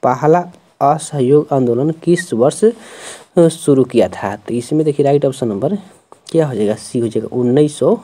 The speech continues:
बीस में। कब हुआ था, उन्नीस सौ बीस में। नेक्स्ट है कि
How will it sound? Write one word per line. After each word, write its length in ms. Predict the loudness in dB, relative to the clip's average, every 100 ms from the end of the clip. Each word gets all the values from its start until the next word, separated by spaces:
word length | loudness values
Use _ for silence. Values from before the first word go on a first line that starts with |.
| -8 -6
बीस 360 | -2 -4 -4
में। 180 | -8 -8 -14 _ _ -4
कब 120 | -2
हुआ 100 | -4
था, 160 | -4
उन्नीस 420 | -6 -2 -2 -2 0
सौ 160 | -2 -4 -20 -20 _ _ -6
बीस 420 | -2 -2 -2 -6
में। 200 | -8 -8 _ _ _ _ _ _ _ _ _ _ _ _ _ -20 -20 -8 0
नेक्स्ट 360 | 0 0 0
है 120 | 0
कि 280 | 0 -2 -4